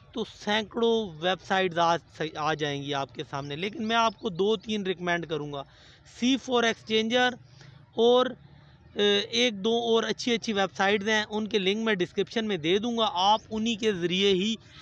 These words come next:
क्योंकि वो मेरी आजमाई हुई हैं, जिनसे मैंने खुद Payeer से पैसे jazz cash में transfer किए हैं। व्यूअर्स, अब आ जाते हैं इस वेबसाइट की तरफ और ये बात discuss कर लें कि अब तक इस वेबसाइट से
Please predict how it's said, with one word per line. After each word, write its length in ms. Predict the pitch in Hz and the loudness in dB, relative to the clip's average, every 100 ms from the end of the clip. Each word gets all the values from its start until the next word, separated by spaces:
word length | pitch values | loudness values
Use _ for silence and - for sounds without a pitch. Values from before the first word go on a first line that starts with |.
| - - | -8 0
क्योंकि 240 | 277 269 220 | 2 4 4
वो 180 | 240 269 | 4 4
मेरी 280 | 233 240 254 - | 4 4 2 2
आजमाई 480 | 185 170 185 208 262 | 2 4 4 6 6
हुई 200 | 247 254 | 4 4
हैं, 180 | 247 202 | 2 2
जिनसे 340 | 220 240 233 | 0 0 0
मैंने 260 | 202 208 214 | 0 0 0
खुद 320 | - 220 - - - - | -2 -4 -4 -6 -14 -12
Payeer 400 | - 220 226 247 240 | -2 2 4 2 2
से 160 | 240 - | 0 2
पैसे 400 | 202 196 - 226 170 | 0 0 0 0 2
jazz 340 | 185 202 170 | 2 2 0
cash 280 | 196 190 190 | 0 0 0
में 140 | 214 | -4
transfer 480 | - 180 175 165 196 | -2 0 0 -2 -6
किए 360 | - 165 151 143 | -6 -6 -4 -4
हैं। 180 | 127 120 - - - - - - - - - - - - - | -4 -8 -12 -14 -12 -12 -14 -20 -20 -20 -18 -16 -14 -16 -6
व्यूअर्स, 300 | 202 320 330 - | 0 2 0 2
अब 180 | 277 311 | 2 4
आ 120 | 294 294 | 4 4
जाते 320 | 294 285 285 | 2 0 -2
हैं 120 | 277 | -4
इस 200 | 277 - | -6 -2
वेबसाइट 480 | 247 214 196 214 254 | -2 0 0 2 2
की 120 | - 269 | 0 0
तरफ 440 | 247 240 240 240 254 | 2 4 4 0 -2
और 200 | 240 185 | -2 -2
ये 280 | 165 247 285 | -2 -2 -2
बात 340 | 202 208 226 - | 2 2 2 0
discuss 420 | 185 190 233 254 - | -8 -6 0 -2 0
कर 180 | 208 202 | 0 0
लें 220 | 226 240 | -2 -6
कि 80 | 233 - | -6 0
अब 220 | 247 311 - | 0 0 -2
तक 240 | 277 269 269 | -2 -2 -4
इस 180 | 233 | -6
वेबसाइट 500 | 233 202 202 202 240 | -2 -2 0 0 0
से 180 | 196 247 | -4 -8